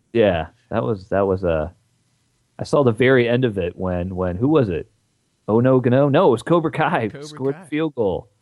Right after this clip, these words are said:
Speaker 2: Dude,
Speaker 1: to
Speaker 2: here's
Speaker 1: win the game for Nolans.
Speaker 2: Dude, if you think our kicking situation is weird, all right, if I have this correct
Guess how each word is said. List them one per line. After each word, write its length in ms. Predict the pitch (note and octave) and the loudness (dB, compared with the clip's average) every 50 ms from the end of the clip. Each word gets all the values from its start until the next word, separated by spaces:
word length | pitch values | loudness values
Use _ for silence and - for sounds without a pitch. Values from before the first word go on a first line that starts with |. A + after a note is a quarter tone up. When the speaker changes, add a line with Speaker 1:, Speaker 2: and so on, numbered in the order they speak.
| _ _ _ _ _ _ _ _ _ _ _ _ _ | _ _ _ _ _ _ _ _ _ _ _ _ _
Speaker 2:
Dude, 180 | D3+ D3 C#3 | -20 -20 -18
Speaker 1:
to 60 | D#3 | -8
Speaker 2:
here's 200 | F3+ - B2+ A#2+ | -6 -6 -4 -2
Speaker 1:
win 180 | C#3 C#3+ D3+ D3+ | -2 -2 -2 -2
the 60 | - C3+ | -4 -6
game 420 | B2 C3 C3 C#3 C3+ B2+ A#2+ A2 | -4 -2 -2 -2 -2 -2 -4 -4
for 400 | G#2 - A#2 G#2+ G#2 G2+ F#2+ F#2 F2 | -4 -2 0 0 2 2 0 -2 -2
Nolans. 680 | F2+ G2+ A2+ A2+ A2 G#2+ G2+ F2+ F2 D#2 D2 D#2 - _ _ _ _ | -4 -2 -2 0 0 0 0 -2 -4 -8 -10 -14 -18 _ _ _ _
Speaker 2:
Dude, 200 | C3 D3+ D3+ C#3 | -20 -18 -18 -18
if 100 | B2+ - | -20 -20
you 120 | D#3+ F3+ | -20 -20
think 240 | F3+ G#3 F#3 D3+ G#2+ A2 | -18 -18 -18 -18 -18 -18
our 180 | A#2+ C3 C#3+ | -18 -18 -18
kicking 380 | - - E3 D#3 - D3+ D#3 D3+ | -18 -18 -20 -20 -20 -20 -20 -20
situation 640 | D3 D3 C#3+ - - D3 C#3+ C#3+ C#3+ - D#3 D3 | -20 -20 -20 -20 -20 -20 -18 -18 -18 -20 -20 -20
is 120 | C#3 C3+ C3+ | -20 -20 -20
weird, 320 | C#3 C#3+ C#3+ D3 D3 - _ _ _ _ | -18 -18 -18 -20 -20 -20 _ _ _ _
all 80 | - A#2 | -16 -14
right, 200 | A2 G2+ F2 - _ _ _ _ _ _ _ _ _ _ _ | -14 -14 -16 -18 _ _ _ _ _ _ _ _ _ _ _
if 80 | - - | -20 -18
I 80 | A2+ B2 | -16 -14
have 240 | C3 C#3 D3 D3 C#3+ | -14 -14 -16 -16 -18
this 160 | C#3 C3+ - | -20 -20 -20
correct 480 | _ - B2+ A#2 A2 G2+ C2+ - _ | _ -20 -18 -18 -16 -18 -20 -20 _